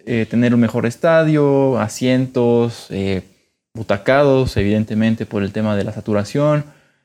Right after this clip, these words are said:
eh, infraestructura para los futbolistas, eh, eh, salarios más altos, que en realidad, pues, no, o sea, <laughs> evidentemente, creo que nada de esto se, se mira con malos ojos, pero, pues, en este país, la verdad,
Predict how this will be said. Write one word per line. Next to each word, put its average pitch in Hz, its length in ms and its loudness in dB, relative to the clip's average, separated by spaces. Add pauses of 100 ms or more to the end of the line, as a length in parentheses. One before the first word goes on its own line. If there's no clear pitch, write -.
(420)
eh, 110 680 -2
infraestructura 117 1040 2 (140)
para 104 180 2
los 101 160 -2
futbolistas, 131 1200 2
eh, 110 160 -14 (120)
eh, 101 500 -2
salarios 113 360 0
más 107 220 0
altos, 127 600 0 (600)
que 135 200 2
en 151 60 2
realidad, 180 340 2
pues, 196 160 -2
no, 233 220 2
o 123 80 -4
sea, 131 220 2
<laughs> - 0 -
evidentemente, 147 760 0 (500)
creo 131 180 0
que 151 120 0
nada 131 400 4
de 117 120 4
esto 120 520 0
se, 101 220 -2 (140)
se 104 240 0
mira 117 260 2
con 107 140 0
malos 110 280 2
ojos, 131 300 -4
pero, 107 380 0 (800)
pues, 107 140 -4
en 110 80 2
este 113 200 0
país, 131 380 4
la 98 80 2
verdad, 104 340 4